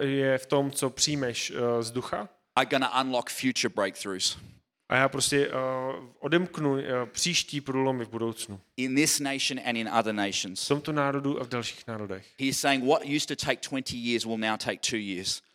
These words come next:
Speaker 1: Eh, říká, to, co dřív trvalo dvacet let, teď bude trvat dva roky.
Speaker 2: And what used to take two years will now take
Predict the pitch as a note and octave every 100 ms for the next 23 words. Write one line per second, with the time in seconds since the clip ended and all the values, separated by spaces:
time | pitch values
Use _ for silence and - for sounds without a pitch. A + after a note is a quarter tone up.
0 | _ - A2+ A#2 A#2+ C3+ C#3+ C3+ D3+ -
1 | D3+ C#3 C#3+ E3+ D3 C#3 C3+ B2+ D#3+ G3
2 | F3 D#3 D3+ - C3+ B2+ B2 B2 A#2 A2+
3 | A2+ A2 A2+ A2+ A2+ G2 - - B2+ C#3
4 | D3 - C3+ C3+ B2 - C3+ A#2+ A#2+ G2+
5 | G#2 G#2 G#2 A2 F#2+